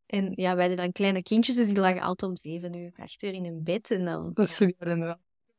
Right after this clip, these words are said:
Speaker 2: Het is mooi. <laughs>
Speaker 1: Maar het was wel leuk dat hij meewerkte.
Speaker 2: Ja,
Speaker 1: Want
Speaker 2: absoluut.
Speaker 1: ja, alleen is dat, dat wel.
Speaker 2: En met hoeveel zijn jullie nu?
Speaker 1: Ehm, ik heb nu,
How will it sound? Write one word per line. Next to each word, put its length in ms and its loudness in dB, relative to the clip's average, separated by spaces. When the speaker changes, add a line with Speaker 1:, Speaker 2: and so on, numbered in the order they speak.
Speaker 2:
Het 160 -6
is 120 2
mooi. 160 8
<laughs> 1000 6
Speaker 1:
Maar 80 8
het 60 10
was 220 8
wel 140 10
leuk 180 6
dat 140 2
hij 200 6
meewerkte. 840 0
Speaker 2:
Ja, 360 8
Speaker 1:
Want 220 -6
Speaker 2:
absoluut. 400 0
Speaker 1:
ja, 120 0
alleen 600 -4
is 180 -4
dat, 200 -2
dat 140 -2
wel. 340 -8
Speaker 2:
En 160 4
met 180 8
hoeveel 280 6
zijn 200 6
jullie 240 6
nu? 160 -2
Speaker 1:
Ehm, 580 6
ik 140 0
heb 240 0
nu, 520 2